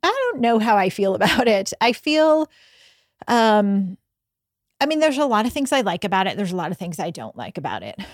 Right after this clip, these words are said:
Um, I don't love working full time, <laughs> to be honest with you.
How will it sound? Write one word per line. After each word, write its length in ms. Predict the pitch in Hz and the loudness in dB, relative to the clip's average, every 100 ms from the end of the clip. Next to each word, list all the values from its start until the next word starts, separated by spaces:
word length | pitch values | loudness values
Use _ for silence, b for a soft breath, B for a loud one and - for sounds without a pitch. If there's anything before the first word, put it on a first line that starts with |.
| B B - | B B -8
Um, 480 | 190 175 175 165 - B B B B B B B - | -6 -6 -6 -8 -12 B B B B B B B -2
I 40 | |
don't 240 | 294 349 226 | 0 2 2
love 360 | 233 269 233 | 2 2 0
working 340 | 240 254 277 262 | 0 0 -2 -2
full 180 | 269 | -2
time, 540 | 269 403 - - 403 - | 0 0 0 -2 -4 -6
<laughs> 300 | 170 - 294 | -8 -2 -2
to 80 | 285 | -2
be 120 | 359 | -2
honest 460 | 254 311 - - - | -2 -4 -10 -12 -12
with 180 | 277 | -12
you. 60 | - | -8